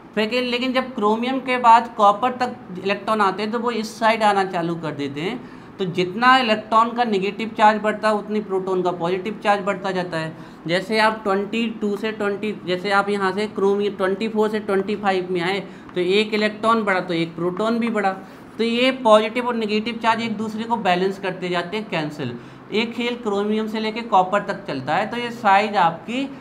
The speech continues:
constant हो जाती है। Last में क्या होता है, जब D अपने आप को stable कर लेता है, तो यहाँ बहुत strong stability का circle बनाता है और इस nucleus के attraction को यहाँ नहीं जाने देता, इसको रोक लेता है। इसी को बोलते हैं स्क्रीनिंग effect।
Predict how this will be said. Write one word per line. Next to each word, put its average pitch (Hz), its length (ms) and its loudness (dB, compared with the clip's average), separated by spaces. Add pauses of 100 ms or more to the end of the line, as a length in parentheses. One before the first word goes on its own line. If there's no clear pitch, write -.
(200)
constant 220 480 4
हो 160 100 -4
जाती 123 260 -4
है। 117 280 -10 (200)
Last 180 460 6
में 254 280 4
क्या 233 140 4
होता 208 400 4
है, 175 160 4
जब 196 280 -2
D 226 220 0
अपने 240 280 0
आप 226 220 2
को 226 120 2
stable 214 420 0
कर 214 160 0
लेता 175 320 -2
है, 180 80 -4
तो 214 80 -6
यहाँ 220 280 -2
बहुत 208 340 0
strong 208 420 -2
stability 185 560 -4
का 180 100 -4
circle 170 360 -6
बनाता 135 360 -6
है 175 220 -4 (480)
और 240 240 2
इस 240 200 -6
nucleus 214 540 -2
के 233 120 -2
attraction 185 680 2
को 208 120 -2
यहाँ 214 340 2
नहीं 165 260 0
जाने 131 260 0
देता, 123 300 -4 (400)
इसको 220 300 0
रोक 170 260 2
लेता 143 200 -2
है। - 80 -4
इसी 233 200 -2
को 240 120 4
बोलते 220 320 2
हैं 240 80 0
स्क्रीनिंग 202 500 -2
effect। 127 420 -6